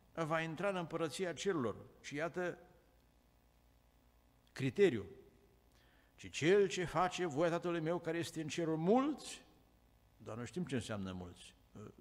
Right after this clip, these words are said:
grămada de nealeși. „Îmi vor zice în ziua aceea, 'Doamne, Doamne, n-am prorocit noi în numele Tău, n-am scos noi draci în numele Tău, n-am făcut noi multe minuni în numele Tău?' Atunci le voi spune curat, niciodată nu v-am cunoscut,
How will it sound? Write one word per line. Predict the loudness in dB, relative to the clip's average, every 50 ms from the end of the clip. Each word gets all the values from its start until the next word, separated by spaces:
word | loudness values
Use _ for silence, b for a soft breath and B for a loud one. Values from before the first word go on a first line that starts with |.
| -14 -8
grămada | -6 -4 -4 -2 -2 -2 -2 -2 -4
de | -4 -2
nealeși. | -4 -2 -2 -2 -2 -2 -4 -6 -8 -12 -18 -20 -20 -20 _ _ _ B B B B B B B B B B B B
„Îmi | B 2 2 4 6
vor | 6 6 6 4 2
zice | 0 -2 -4 -2 -2 -2 -2
în | 0 0
ziua | 0 2 2 4 4 2
aceea, | 2 0 0 2 2 2
'Doamne, | 0 2 4 6 6 6 6 2 0 -2 -4
Doamne, | -2 2 4 4 4 4 2 0
n-am | 2 2 0 0
prorocit | 2 4 4 4 4 4 0 0
noi | 2 2
în | 2 2
numele | 2 2 4 4 4 4
Tău, | 6 4 4 4
n-am | 4 2 2 0 0
scos | 0 2 2 2 4
noi | 4 4 2 2 0 B B B
draci | B 2 4 4 4 2 0
în | -2 -2
numele | -2 -2 0 2 0
Tău, | 2 2 2 2
n-am | 2 0 -2 -2
făcut | -4 -6 -6 -4 -2
noi | 0 0
multe | 2 2 2 2 2
minuni | 0 2 2 2
în | 2 2
numele | 0 0 2 0 0
Tău?' | 0 2 0 0 0 -2 -8 B B B B B B
Atunci | -12 -10 -8 -8 -4 -4
le | -4
voi | -4 -4 -6
spune | -6 -6 -8 -8 -8
curat, | -8 -6 -4 -4 -4 -2
niciodată | -4 -6 -6 -6 -8 -4 -4 -4 -4 -2
nu | -4 -2
v-am | -2 -2 -2 -2
cunoscut, | -2 -4 -4 -4 -4 -4 -4 -6 -6 -6